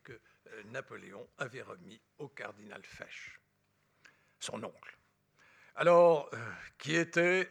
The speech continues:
cette jeune prostituée dont les propos, je ne vous ai donné que des extraits du texte, sont d'une sagesse,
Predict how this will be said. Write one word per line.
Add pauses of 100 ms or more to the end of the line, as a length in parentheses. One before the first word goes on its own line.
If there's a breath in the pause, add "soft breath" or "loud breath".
cette
jeune (100)
prostituée (720 loud breath)
dont
les
propos,
je
ne
vous
ai
donné
que
des
extraits
du
texte, (320 loud breath)
sont
d'une
sagesse,